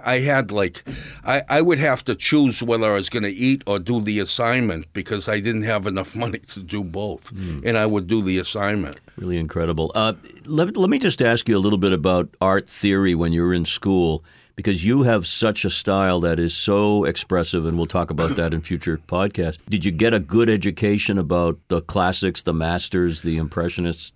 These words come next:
Speaker 2: or
Speaker 1: Well,
Speaker 2: did you already kinda know about
Speaker 1: well,
Speaker 2: it a little?
Speaker 1: no, you know, I, I always had my, even when I was, like, a, a, a young kid, I,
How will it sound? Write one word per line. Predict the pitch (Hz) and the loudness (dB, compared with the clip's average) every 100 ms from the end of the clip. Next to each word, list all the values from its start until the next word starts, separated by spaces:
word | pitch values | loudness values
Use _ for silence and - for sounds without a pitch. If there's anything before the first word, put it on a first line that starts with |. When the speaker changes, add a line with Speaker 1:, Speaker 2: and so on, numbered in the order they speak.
| - | -4
Speaker 2:
or | 90 | 0
Speaker 1:
Well, | 143 | 2
Speaker 2:
did | 85 | 2
you | 92 90 | 0 2
already | 90 82 | 2 0
kinda | 73 87 80 | -2 -4 -2
know | 80 85 78 | -2 -2 -2
about | 69 | -2
Speaker 1:
well, | 147 143 | 0 0
Speaker 2:
it | 139 | 0
a | |
little? | 143 156 - | -4 -4 -6
Speaker 1:
no, | - - | -12 -14
you | 131 147 | -4 -2
know, | 131 - - | -2 -4 -10
I, | 123 - | -10 -4
I | 135 | 2
always | 151 175 165 - | 4 4 4 2
had | 165 143 123 110 110 | 2 0 0 -8 -10
my, | 110 113 107 - _ _ _ _ _ _ _ _ | -4 -2 -4 -8 _ _ _ _ _ _ _ _
even | 139 147 143 | -2 2 2
when | 131 117 | 2 0
I | 110 | 0
was, | 104 95 | -2 -2
like, | 104 104 - - _ _ - | -4 -4 -6 -18 _ _ -14
a, | 95 90 - | -10 -10 -6
a, | 104 98 - | -6 -6 -6
a | 101 107 | -4 -2
young | 107 120 113 | 0 -2 -2
kid, | - 143 120 92 - - | -2 0 0 -2 -10 -8
I, | 101 | -8